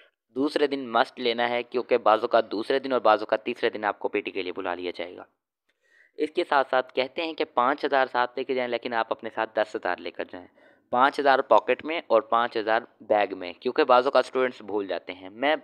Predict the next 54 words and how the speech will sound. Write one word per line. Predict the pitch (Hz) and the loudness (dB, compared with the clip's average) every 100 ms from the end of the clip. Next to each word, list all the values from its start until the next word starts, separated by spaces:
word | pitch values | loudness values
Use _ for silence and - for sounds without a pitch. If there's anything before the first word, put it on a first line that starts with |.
| - | -10
नहाने | 117 104 117 151 | -2 0 0 -2
के | 147 | -2
लिए | 139 | -2
गया | 120 120 | 2 0
तो | - 120 - _ | 0 -4 -4 _
मैं | 113 127 | -2 0
अपने | - 123 | 0 -4
पाँच | 120 - 120 135 | -4 0 0 0
हज़ार | 123 117 | 0 2
वाला | 113 113 | 2 0
वॉलेट | 104 101 107 - - - - - _ | 0 -2 -2 -8 -16 -20 -20 -20 _
बाथरूम | 113 117 123 120 | 6 6 4 -2
में | 110 | -4
ही | 107 107 | -2 -2
रख | 92 | -4
के | - | -4
आ | 85 87 | -6 -6
गया। | 87 - _ _ _ _ | -14 -20 _ _ _ _
ये | 139 | -4
तो | 147 | -2
मुझे | 151 143 143 _ | 0 0 -2 _
एक | 127 127 | 2 2
दिन | 131 127 | -4 2
बाद | 113 131 - | 4 4 2
पता | 120 | -4
चला | 113 104 110 | -2 -4 -4
कि | 120 | -4
मेरे | 113 113 | -4 -2
पास | 110 110 113 | 0 -2 -2
वॉलेट | 101 123 127 | -4 -4 -6
ही | |
नहीं | 123 | -8
है। | 117 | -6
वो | 113 | -4
मैंने | 123 127 | -4 -4
चेक | 123 117 - | -4 -6 -4
किया | 123 117 | -2 -2
तो | 117 | -2
मुझे | 113 107 | -4 -4
मिल | 107 113 | -4 -6
गया, | 95 98 | -2 -2
क्योंकि | 104 131 | -2 -4
वहाँ | 131 123 127 | -2 -2 -2
कोई | 135 | -4
चोरी | - 113 117 | -2 -2 -2
वगैरह | 110 107 | -2 -2
का | 107 117 | -2 -6
कॉन्सेप्ट | 107 95 101 - | -8 -8 -10 -10
नहीं | 98 90 | -14 -12
होता। | 85 - - - - - - | -12 -14 -16 -20 -20 -16 -2
लेकिन | 131 143 | 0 0
मेरे | 127 127 | -2 0
पास | 131 131 - | 0 0 -4
एक्स्ट्रा | 120 - 131 | -10 -4 -4